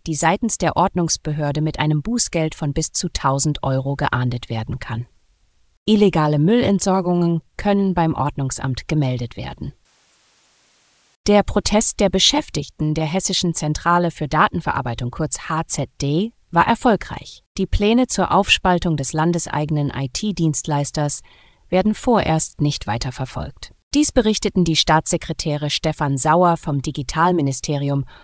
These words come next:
und Uwe Becker vom Finanzministerium bei einer Dienstversammlung. Obwohl das Digitalministerium die Informationen nicht offiziell bestätigte, verwies es auf die nächste Sitzung des Digitalausschusses am heutigen Donnerstag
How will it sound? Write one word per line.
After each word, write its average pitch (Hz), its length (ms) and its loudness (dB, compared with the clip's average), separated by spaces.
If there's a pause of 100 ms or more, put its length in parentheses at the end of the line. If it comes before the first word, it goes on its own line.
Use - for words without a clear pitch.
(100)
und - 180 -2
Uwe 185 180 2
Becker 160 380 2
vom 147 240 -2
Finanzministerium 135 1120 0
bei 147 200 -2
einer 135 240 0
Dienstversammlung. 123 1080 0 (800)
Obwohl 208 580 6 (180)
das 165 180 2
Digitalministerium 170 1120 4
die 156 100 -2
Informationen 151 720 0
nicht 196 240 -2
offiziell 160 500 0
bestätigte, 190 760 0 (280)
verwies 233 420 0
es 226 120 0
auf - 200 -2
die 160 120 -2
nächste 170 320 0
Sitzung 151 400 -2
des 135 160 0
Digitalausschusses 156 1080 -2
am 139 160 -2
heutigen 139 340 -6
Donnerstag 170 640 0